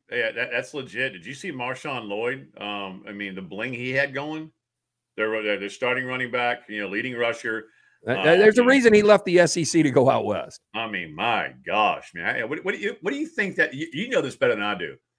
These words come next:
Speaker 1: All that bling, right? All the ice that he had on. I'm gonna go thirty, forty grand.
Speaker 2: Oh, yeah. Yeah, at least.
Speaker 1: You're
Speaker 2: At
Speaker 1: going
Speaker 2: least.
Speaker 1: nor-, you're going north of that?
Speaker 2: Yeah, I would go north of that. I mean, jewelry is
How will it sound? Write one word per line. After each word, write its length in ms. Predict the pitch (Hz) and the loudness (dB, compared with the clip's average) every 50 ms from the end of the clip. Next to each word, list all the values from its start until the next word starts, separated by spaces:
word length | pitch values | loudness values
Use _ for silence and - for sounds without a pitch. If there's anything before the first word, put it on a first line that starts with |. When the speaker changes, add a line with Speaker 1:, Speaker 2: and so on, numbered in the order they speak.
| _ _ _ _ _ _ _ _ _ _ | _ _ _ _ _ _ _ _ _ _
Speaker 1:
All 220 | 110 139 185 226 226 | 4 6 6 6 4
that 280 | 226 220 202 165 143 | 2 0 0 -2 -4
bling, 380 | 131 143 139 135 117 95 78 71 | -6 -6 -4 -4 -6 -6 -8 -6
right? 300 | 78 92 104 123 - - | -4 -2 0 0 0 0
All 220 | 120 127 151 175 175 | 0 0 0 0 0
the 160 | 165 147 - | -2 -4 -2
ice 260 | 120 127 135 127 - | -2 -2 -2 -2 -6
that 120 | 127 101 | -12 -16
he 160 | 113 113 123 120 | -14 -10 -8 -4
had 200 | 113 110 101 95 | -4 -4 -4 -4
on. 240 | 92 90 82 - - _ _ _ _ _ _ _ _ _ _ _ _ _ _ - | -6 -8 -12 -14 -18 _ _ _ _ _ _ _ _ _ _ _ _ _ _ -10
I'm 160 | 120 135 131 | -8 -8 -4
gonna 180 | 131 143 143 131 | -4 -2 -4 -4
go 500 | 117 113 95 127 135 143 143 151 151 147 | -6 -4 2 4 4 4 4 2 0 -2
thirty, 380 | 135 _ 123 123 143 151 185 | -4 _ 0 0 0 0 -2
forty 280 | 151 - 160 165 170 165 | -6 -6 -4 -4 -2 -2
grand. 340 | 147 151 165 196 233 240 220 _ _ _ _ _ _ _ - | -2 -2 -4 -4 -6 -10 -16 _ _ _ _ _ _ _ -6
Speaker 2:
Oh, 160 | 120 127 120 | -4 -2 -2
yeah. 400 | 104 90 82 82 95 107 101 92 85 87 | -2 -2 -4 -4 -4 -4 -6 -6 -8 -8
Yeah, 200 | - 113 117 120 | -4 -2 0 0
at 140 | 117 117 113 | 0 -2 -4
least. 540 | 113 117 123 131 123 110 92 - - - - | -4 -2 0 0 0 -2 -4 -8 -12 -10 -10
Speaker 1:
You're 80 | 139 160 180 | -4 -2 -2
Speaker 2:
At 60 | 180 | -2
Speaker 1:
going 120 | 165 147 | 0 -2
Speaker 2:
least. 120 | 123 127 123 | -2 -2 -2
Speaker 1:
nor-, 140 | 131 135 139 | -2 -2 -2
you're 100 | 135 151 | -2 0
going 180 | 156 139 131 | 0 0 0
north 240 | 123 123 147 151 - | -2 -2 -2 -2 -2
of 80 | 185 - | -2 0
that? 160 | 123 117 117 | 2 2 4
Speaker 2:
Yeah, 100 | 117 123 | 4 4
I 40 | 135 | 4
would 120 | 143 139 | 4 4
go 120 | 143 139 | 2 2
north 260 | 123 120 120 123 113 - | 2 2 0 0 0 -2
of 100 | 113 95 | -2 -2
that. 220 | 104 104 104 101 | 0 2 2 2
I 40 | 110 | 2
mean, 160 | 127 127 110 | 0 -2 -2
jewelry 280 | 107 139 165 170 156 135 | 0 2 2 2 2 2
is 100 | 123 110 | 0 -2